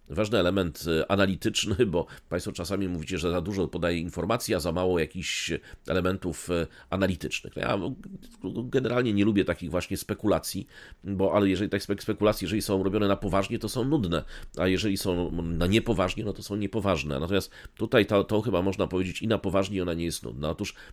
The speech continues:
ja w momencie, kiedy tylko wybuchł ten konflikt, e, i w, u siebie tutaj na wideoblogu i zresztą w kilku mediach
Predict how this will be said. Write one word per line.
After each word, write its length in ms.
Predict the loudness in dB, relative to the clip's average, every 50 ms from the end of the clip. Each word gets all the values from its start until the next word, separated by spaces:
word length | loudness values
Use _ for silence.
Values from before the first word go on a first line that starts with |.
| -20 -6 0
ja 320 | 2 4 6 6 6 4 2 0
w 80 | 0
momencie, 300 | 2 2 2 2 2 0
kiedy 300 | 0 0 2 4 2 2 2 0 -2 -2 -2 -2
tylko 240 | -2 -4 -2 0 0
wybuchł 280 | 0 0 0 -2 -2 -2
ten 280 | -2 -2 0 0 0 -2 -2 -2
konflikt, 540 | -2 -2 -4 -2 -4 -6 -6 -6 -8 -14 -20 -20 -20 -20 -20 -20 -20 _ -8
e, 240 | -4 -2 0 0 0 -2 -4 -8 -12 -16 _ -20 -10
i 160 | -6 -6 -6
w, 220 | -6 -6 -8 -6 -4
u 80 | -2
siebie 320 | 0 2 2 4 4 4 2
tutaj 460 | 2 0 0 2 4 4 4 2 2
na 360 | 0 0 2 2 2 0 -2 -2 -4 -6 -6
wideoblogu 680 | -4 0 0 2 2 2 4 4 2 4 4 2 2
i 80 | 2 2
zresztą 340 | 2 0 -2 -2 -2 -4 -4
w 40 | -4
kilku 280 | -6 -6 -6 -4 -2
mediach 420 | 0 0 2 4 4 4 2 0